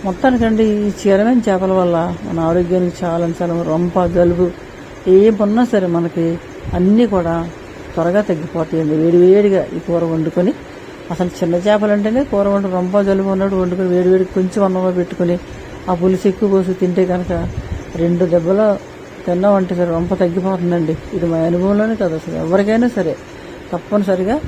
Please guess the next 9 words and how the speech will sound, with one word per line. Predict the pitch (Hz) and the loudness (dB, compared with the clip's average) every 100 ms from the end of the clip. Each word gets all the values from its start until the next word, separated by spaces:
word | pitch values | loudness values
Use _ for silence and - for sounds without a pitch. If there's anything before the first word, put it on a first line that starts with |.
| - - 185 | -8 -12 -8
అది | 170 175 | -4 -2
నిజంగా | 170 190 202 180 180 - - - - | 0 0 0 0 -4 -10 -16 -14 -4
దాంట్లో | 185 185 185 | -2 0 0
మెడిసిన్ | 180 185 220 214 | 0 0 0 2
వాల్యూస్ | 202 208 202 202 | 4 4 0 -4
ఎక్కువ | - 208 | -2 0
ఉంటాయి | 196 196 190 | 0 0 0
కాబట్టి | 185 196 - | -2 -4 -4
చేపల్లోనూ | 170 190 180 190 | -2 -2 -2 -2